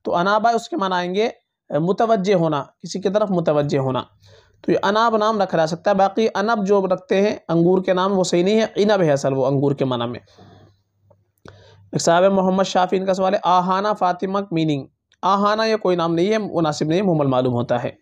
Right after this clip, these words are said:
और बल्कि आहाना नाम आमतौर पर ये गैर मुस्लिमों में रखा जाता है, इसलिए ये नाम ना रखा जाए तो ज़्यादा बेहतर है।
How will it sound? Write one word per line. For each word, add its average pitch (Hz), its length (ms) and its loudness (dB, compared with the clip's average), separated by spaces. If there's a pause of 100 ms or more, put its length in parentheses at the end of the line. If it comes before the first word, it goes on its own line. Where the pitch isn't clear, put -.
(400)
और 135 120 2
बल्कि 170 260 2
आहाना 185 440 0
नाम 208 240 -2
आमतौर 185 340 -2
पर 196 180 0
ये 190 60 2
गैर 156 160 2
मुस्लिमों 160 340 0
में 175 100 2
रखा 180 180 -2
जाता 226 200 0
है, - 240 0 (380)
इसलिए 214 220 0
ये 196 60 4
नाम 196 200 0
ना 180 100 0
रखा 175 220 0
जाए 185 80 4
तो 208 60 0
ज़्यादा 143 220 0
बेहतर 123 320 -2
है। - 160 -6